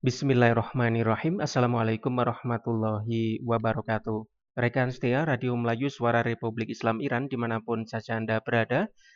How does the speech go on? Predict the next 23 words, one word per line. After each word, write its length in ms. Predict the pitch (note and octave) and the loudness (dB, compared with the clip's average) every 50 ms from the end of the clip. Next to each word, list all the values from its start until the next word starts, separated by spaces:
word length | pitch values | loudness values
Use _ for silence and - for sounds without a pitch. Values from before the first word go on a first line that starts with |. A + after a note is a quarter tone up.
| _ _ | _ _
selamat 720 | - - A#2+ A#2+ A#2 A2+ A2+ A#2 A#2 A2+ A2+ A2 A2 - | -10 -2 2 4 4 4 4 4 2 0 0 0 -2 -4
berjumpa 340 | B2 A2+ - B2+ A2+ A#2+ A#2 | -6 -4 -4 -4 -2 0 0
kembali 300 | A2+ A#2+ A#2+ B2 B2 B2 | 0 2 2 2 2 2
dengan 240 | A#2+ B2 A#2 A#2 A#2 | 2 0 -2 -2 -2
saya 320 | A2+ - A#2 A2+ A2+ A2+ | -2 0 0 2 2 2
Rohanianto 560 | A#2+ A2+ A2+ A#2 A#2 A#2 A2+ A2+ A2+ C3+ C#3 D#3 | 2 0 0 0 2 0 0 0 2 2 2 2
dalam 320 | D3+ C3+ A#2+ A2+ A2 A2+ | 2 2 2 2 0 -2
acara 320 | A2 A2+ - A2+ A2+ A2+ | -4 -4 -4 0 0 0
Warta 400 | A2 A2+ A2+ A2 - - A2+ A2 | 0 0 -2 -2 -2 -2 -4 -4
Berita 240 | - - A2 - A2+ | -4 -6 -6 -6 -6
Singkat. 480 | A2 - - A#2+ A2+ - B2 C3+ - - _ _ _ _ _ _ _ _ - | -6 -6 -10 -14 -8 -2 0 0 0 -2 _ _ _ _ _ _ _ _ -2
Hari 240 | A#2 A2+ A2+ A2+ A2+ | 0 2 2 2 2
ini 160 | A2+ B2 B2 | 0 0 -2
Sabtu 400 | - A#2 G#2+ - - - B2 A#2 | -2 -2 -4 -4 -4 -6 -6 -4
tanggal 240 | - A#2 A2 A2 G#2+ | -2 -2 -2 -2 -2
delapan 480 | A2 A2 A2 A2 G#2+ - - A2 A2 G#2+ - | 0 0 0 0 0 0 0 -2 -2 -2 -2
Oktober 560 | - B2 - - - B2+ B2+ B2+ C#3+ E3+ E3+ F3+ - | -2 -2 -2 0 0 0 2 2 2 0 0 0 2
tahun 320 | C3 A#2+ A2+ A2 A2+ A2+ A2 | 2 2 2 2 0 0 0
dua 160 | A2+ A2+ A2 | 0 0 0
ribu 320 | A2 A2+ A2+ - A2+ A2 | 0 -2 -4 -2 -4 -4
dua 240 | A2 A#2 A#2 A2 A2 | -2 0 0 0 0
puluh 160 | - A#2 A#2 | -2 -4 -4
dua 220 | B2 D3 C#3 A#2 | 0 2 4 4